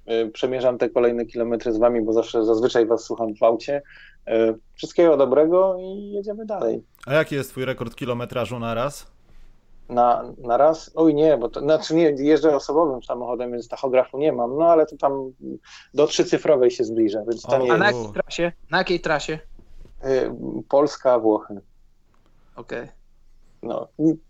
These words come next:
Speaker 1: y, ale to na szczęście już zamierzchłe czasy, teraz już robię mniej, więc na szczęście
Speaker 2: Aha.
Speaker 1: są,
Speaker 2: Bo ja
Speaker 1: są
Speaker 2: się
Speaker 1: ludzie od tego.
Speaker 2: zacząłem się martwić z pewnych przyczyn,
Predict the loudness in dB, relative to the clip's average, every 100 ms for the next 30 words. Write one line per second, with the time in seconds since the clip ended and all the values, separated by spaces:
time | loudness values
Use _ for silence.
0 | 0 2 4 4 4 4 4 4 0 -4
1 | -2 -4 -2 -2 -2 -6 -2 -2 -2 -2
2 | -2 -2 -4 -2 -2 -4 -6 -8 -10 -16
3 | -20 -20 -10 -8 -8 -10 -12 -14 -20 -2
4 | -2 -2 -10 -18 -8 -2 2 4 6 6
5 | 2 0 -10 -2 0 2 2 0 2 0
6 | 0 -8 -12 -12 -12 -14 -14 -14 -14 -12
7 | -12